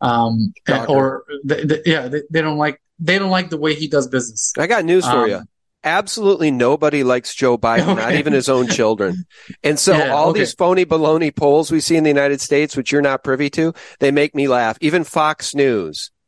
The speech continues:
Speaker 2: okay, we're supposed to believe that's a conservative kind of Republican network. They did a poll,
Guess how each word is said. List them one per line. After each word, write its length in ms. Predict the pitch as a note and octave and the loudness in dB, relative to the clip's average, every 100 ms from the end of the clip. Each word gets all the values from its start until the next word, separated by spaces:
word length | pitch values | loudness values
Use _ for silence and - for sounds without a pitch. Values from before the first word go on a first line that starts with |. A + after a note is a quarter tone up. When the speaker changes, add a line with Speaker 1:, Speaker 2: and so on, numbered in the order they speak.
| _ _ _ | _ _ _
Speaker 2:
okay, 140 | A#2+ B2+ | 0 2
we're 120 | B2+ | 2
supposed 400 | C#3 C3 C3 - | 0 -2 -2 -2
to 80 | A#2+ | 0
believe 220 | B2 A2+ | 2 2
that's 200 | A2+ - | 0 -2
a 40 | |
conservative 640 | - A2+ - A2+ A2 A2+ - | -8 -6 0 2 2 0 0
kind 180 | A2+ | -4
of 60 | G#2+ | -2
Republican 720 | G2 - G#2 A2 A2+ A#2+ A2+ | -2 -2 -2 0 0 0 -2
network. 460 | G#2 G#2+ A2+ A#2 - - - _ _ _ | 0 -2 0 -2 -2 -20 -20 _ _ _
They 280 | F#2 C3 E3 | -4 0 2
did 180 | F3 F3 | 2 0
a 60 | |
poll, 540 | - E3 D3+ D#3 F#3 | -2 -2 2 2 0